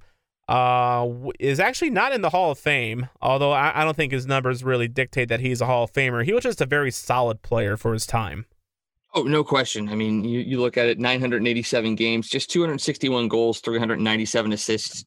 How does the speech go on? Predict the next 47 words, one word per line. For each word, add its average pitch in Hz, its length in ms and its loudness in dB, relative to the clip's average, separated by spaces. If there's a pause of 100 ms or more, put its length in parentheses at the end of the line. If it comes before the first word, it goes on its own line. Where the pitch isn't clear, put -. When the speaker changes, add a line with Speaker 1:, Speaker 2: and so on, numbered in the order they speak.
Speaker 2:
total 135 480 0
in 143 80 0
his 147 120 -2
career. 147 440 0 (400)
So, 117 160 2
like 120 260 2
you 120 60 -2
said, 113 160 0
he 120 80 2
had 135 160 4
his 113 160 0 (160)
best - 440 -2
stint - 600 0 (340)
in 117 100 0
his 113 120 -2
career 117 240 2
with 120 180 0
the 113 60 -4
Blues 117 560 2
in, 110 440 2
you 107 120 -2
know, 95 180 -6 (640)
early 165 260 4
in 123 80 0
his 113 140 -2
career. 110 420 -2 (260)
Uh, 104 140 0
had 123 160 2
the 131 60 -2
six-goal 127 420 0
game. 117 400 2 (100)
So, 107 320 2
I 104 60 0
mean, 107 140 2
that's 117 240 2
his 120 180 -2
kind 117 180 2
of 107 120 -2
claim 120 320 0
to 107 40 0
fame, 117 380 0
at - 80 -6
least, 120 300 -2
is 107 100 -2
that 107 220 -2
six-goal 117 460 -2
game. 113 360 2